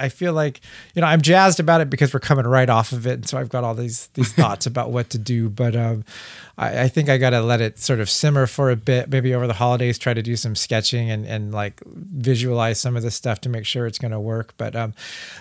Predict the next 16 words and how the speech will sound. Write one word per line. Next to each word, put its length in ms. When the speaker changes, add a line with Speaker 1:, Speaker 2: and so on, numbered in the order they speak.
Speaker 1:
we, 240
we 200
actually 340
have 220
talked, 420
the 120
three 240
of 80
us 140
have 140
actually 260
talked 260
about 180
some 140
kind 240
of 100